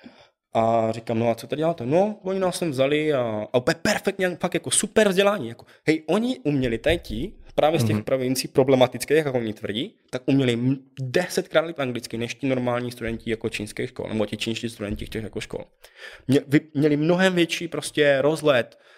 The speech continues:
Speaker 1: o, o světě, jo, Česká republika, vím, Škoda, vím to, jo, prostě byl tam ten a ten, jo, hnedka viděli o sportě, jo, Milan Baroš prostě a šu, šu, šu. Jak blbo, tak já si jako vymýšlím, ale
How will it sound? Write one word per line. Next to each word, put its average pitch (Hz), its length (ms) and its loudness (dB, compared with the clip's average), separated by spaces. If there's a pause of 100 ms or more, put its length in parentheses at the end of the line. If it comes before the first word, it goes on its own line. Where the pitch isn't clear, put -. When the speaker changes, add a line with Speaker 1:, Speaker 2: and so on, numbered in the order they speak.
(480)
Speaker 1:
o, 131 320 8
o 143 160 2
světě, 135 500 4
jo, 151 180 4
Česká 156 280 -4
republika, 147 400 0
vím, 139 260 2
Škoda, 143 540 2
vím 143 360 4
to, 143 440 4
jo, 120 220 4
prostě 123 400 -4
byl 123 200 2
tam 120 520 -2
ten 139 220 2
a 117 100 0
ten, 143 340 2 (360)
jo, 123 280 4
hnedka 127 300 -2
viděli 123 180 -2
o 120 100 2
sportě, 123 520 -2
jo, 113 200 2
Milan 131 300 2
Baroš 135 340 4
prostě 117 360 -6
a 101 100 -2
šu, - 220 -8
šu, 143 160 -14
šu. 147 280 -4 (520)
Jak 117 200 -2
blbo, 147 320 4
tak - 160 -4
já 123 80 2
si - 100 -4
jako 127 180 -2
vymýšlím, 131 360 -2
ale 113 120 0